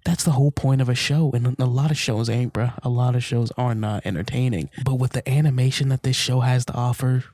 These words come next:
which is beautiful, and, and just all the colors, man, it, it just, it's such a phenomenal job. The voice acting's so good.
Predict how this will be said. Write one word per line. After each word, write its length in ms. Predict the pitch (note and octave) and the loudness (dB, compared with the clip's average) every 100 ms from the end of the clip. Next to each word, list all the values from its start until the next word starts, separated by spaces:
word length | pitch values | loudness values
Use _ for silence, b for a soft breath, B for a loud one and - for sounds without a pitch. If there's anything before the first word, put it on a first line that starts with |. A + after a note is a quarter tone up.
| - | -6
which 220 | B2+ - | -2 0
is 200 | B2 - - _ | -2 -4 -10 _
beautiful, 680 | B2+ C3 C3 - B2+ C3+ - - | -2 0 0 2 0 0 -6 -6
and, 420 | B2+ A#2+ B2+ B2+ A#2+ | -2 0 0 0 -2
and 180 | A#2+ | -4
just 240 | - B2 - | -4 -4 -4
all 180 | C3+ D3 | -2 -2
the 100 | C3+ | -2
colors, 480 | - A#2 A#2 A#2+ A#2+ | -4 -2 0 0 0
man, 240 | A#2+ A#2 | -2 0
it, 200 | B2+ - | -2 -2
it 100 | B2+ | -2
just, 220 | C3 - | -2 -2
it's 160 | A2+ - | -4 -2
such 240 | - B2 | -2 -2
a 60 | B2 | -4
phenomenal 560 | A2+ A2 A#2 A2+ G2+ | -2 -2 0 -2 -4
job. 420 | G#2+ A2+ A#2 A#2 - B B B | -4 -4 -2 -4 -6 B B B
The 100 | - | -4
voice 320 | A2 A#2 B2+ - | -2 0 0 0
acting's 460 | B2 - C3+ B2+ | -2 0 -2 0
so 420 | - B2 A#2 A#2+ A#2 | -2 -2 -2 -2 -4
good. 420 | G#2 A2+ A#2+ | -4 -2 -2